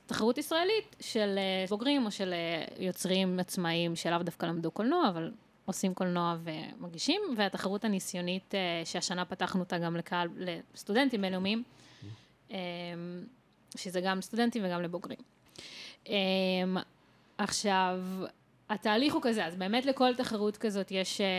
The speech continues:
שני מנהלים, שהם, אה, יש להם, אה, רשימות גם שעוברות משנה לשנה, איך מפיצים, למי מפיצים, אה, אם זה התחרות הבינלאומית והישראלית, אז בעצם אנחנו מפיצים את זה לנציגים של בתי ספר, והם יודעים,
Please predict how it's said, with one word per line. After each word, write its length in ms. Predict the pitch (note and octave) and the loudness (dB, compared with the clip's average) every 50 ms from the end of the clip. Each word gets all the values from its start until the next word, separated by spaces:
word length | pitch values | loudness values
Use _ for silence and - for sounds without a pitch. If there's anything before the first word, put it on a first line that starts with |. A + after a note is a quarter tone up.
| F3+ F3+ F3+ | 0 0 -2
שני 180 | - - G3+ | 0 0 0
מנהלים, 680 | G3 G3+ F#3+ E3+ E3+ F3 F#3 A#3 C#4+ D#4 D#4 D#4+ E4 E4 - - - - - - | 2 2 2 2 0 2 2 4 4 4 4 2 0 -2 -8 -18 -20 -20 -14 -8
שהם, 600 | - - - G#3+ F3+ - G3+ G3+ G3 G3 G#3 G#3 | -4 0 0 0 0 2 2 2 2 2 2 2
אה, 60 | G#3 G3+ G3+ G3 F#3+ F#3 F#3 F#3+ F#3 F#3 F#3 F3+ F#3 | 2 4 4 2 2 2 0 0 0 0 -2 -2 -2
יש 380 | F#3+ G3 G3 F#3+ F#3 - - | 0 2 2 2 2 0 0
להם, 360 | G#3+ G3+ G3 F#3+ F#3+ F#3+ F#3+ F#3+ | 2 2 2 2 2 0 0 0
אה, 60 | F#3+ F#3 F3+ F3 F3+ F3+ F#3 F3+ E3 | 0 2 2 0 0 0 -2 -4 -4
רשימות 540 | G3+ G3 - - G#3+ G3+ G#3 A3 A3+ A3 G#3+ G3+ | -4 -2 -2 0 0 2 4 6 4 4 4 2
גם 220 | F#3+ G#3 F#3+ F3 F3 | 2 0 0 0 0
שעוברות 440 | - F#3+ F#3 F3+ F3+ F#3 F3+ - | -2 -2 0 2 2 2 2 2
משנה 400 | G3 F#3+ - - F#3 F3 F3+ F3+ | 0 0 0 0 -2 0 2 2
לשנה, 640 | F#3 F#3 - - F#3+ F3+ G3 A3 A3+ A#3 A#3 A#3+ A3+ - - | 0 0 -2 -4 -4 -2 0 0 2 2 2 2 0 0 -2
איך 220 | - G#3 G3+ - - | 0 0 0 0 0
מפיצים, 760 | G#3+ G#3 - - G3+ - - - G#3+ G#3 G#3 G3+ G3+ G3+ F#3+ | -2 -2 -2 -4 -6 -4 -2 0 2 2 2 2 2 0 -2
למי 320 | F#3+ F#3 F3+ F3 F3+ F#3 G3 | 0 0 0 2 2 2 2
מפיצים, 840 | G3+ G3+ - A3 G3+ - - - G#3+ G3+ G3+ G3+ G3+ G3+ G3+ G3+ G#3+ - - - - - - - - _ - | 0 0 0 -2 -4 -4 -2 0 2 2 4 2 2 0 -2 -2 -4 -6 -10 -16 -20 -20 -20 -20 -14 _ -6
אה, 40 | G3+ F3+ F3 F3+ F#3 | -4 -2 -2 0 0
אם 100 | F#3+ G#3 | 2 2
זה 80 | G#3 A3 | 2 2
התחרות 360 | G#3 - F#3+ - G3 G3+ - | 2 0 0 0 0 2 2
הבינלאומית 480 | G#3 F#3+ G3 G3 G3 G3 F#3+ F#3+ G3 F#3 | 2 2 4 4 4 4 2 2 0 2
והישראלית, 600 | F#3+ G#3+ G3 F#3 - - F#3 E3+ F3 F#3+ G3 - | 4 4 2 2 0 -2 0 2 4 2 2 2
אז 120 | F#3+ F3 F3+ | 0 -2 -2
בעצם 240 | F3 E3+ - - | -2 -2 0 0
אנחנו 220 | F#3 F3+ - - F3+ | -2 -2 0 0 -2
מפיצים 400 | F3+ - - G3+ - - F#3 F#3 | -2 -2 -4 -6 -2 -2 0 0
את 60 | F#3 | 2
זה 80 | F3+ E3+ | 2 2
לנציגים 560 | E3 E3+ E3+ E3 - - F3 E3 F3+ F3 F3 | 0 0 -2 -4 -4 -4 -2 -2 -2 -2 -2
של 160 | - - E3+ | -2 -4 -4
בתי 300 | F3 E3+ - - F3 E3+ | -6 -4 -4 -4 -4 -2
ספר, 480 | - - - G#3 A3 - - - C4+ C#4 C#4 D4+ D#4 - - - - - - - - _ _ _ _ _ _ - - _ - | -2 -2 -2 -2 -2 0 0 2 2 2 2 0 -2 -6 -10 -16 -20 -20 -20 -20 -20 _ _ _ _ _ _ -20 -16 _ -6
והם 400 | G3+ F#3 G3 G3 G#3+ A#3+ B3+ B3 | -4 -2 0 2 4 4 4 4
יודעים, 500 | G#3+ G#3 G3+ G#3+ A3+ A3+ A3+ A#3+ A#3+ | 4 2 2 2 4 4 4 4 2